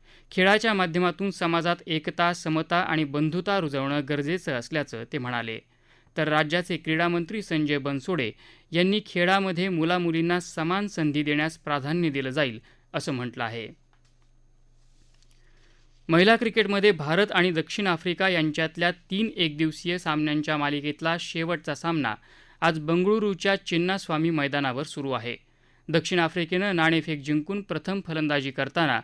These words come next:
पन्नास षटकात आठ बाद दोनशे पंधरा धावा केल्या. शेवटचं वृत्त हाती आलं तेव्हा भारतानं पस्तीस षटकात तीन बाद एकशे अठ्ठ्याऐंशी धावा केल्या होत्या.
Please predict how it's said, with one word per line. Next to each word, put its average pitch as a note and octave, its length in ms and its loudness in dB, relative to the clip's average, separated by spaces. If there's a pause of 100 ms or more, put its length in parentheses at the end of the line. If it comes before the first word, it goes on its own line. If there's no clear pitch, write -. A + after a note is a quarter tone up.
(400)
पन्नास G3 340 2
षटकात E3 480 -2 (220)
आठ F#3 280 4
बाद D#3 220 2
दोनशे C#3+ 400 -4
पंधरा C#3 380 0
धावा B2 260 -2
केल्या. A#2 320 -4 (400)
शेवटचं G3+ 560 2
वृत्त G3+ 320 -2
हाती E3 400 2
आलं D#3+ 260 2
तेव्हा D3+ 300 2
भारतानं D3+ 680 0 (160)
पस्तीस F3+ 340 -6
षटकात E3+ 460 -2 (260)
तीन F#3+ 220 -2
बाद E3+ 200 2 (100)
एकशे D#3+ 280 -4
अठ्ठ्याऐंशी F3 600 -4
धावा C3+ 300 -4
केल्या B2+ 300 -4
होत्या. G#2+ 280 -10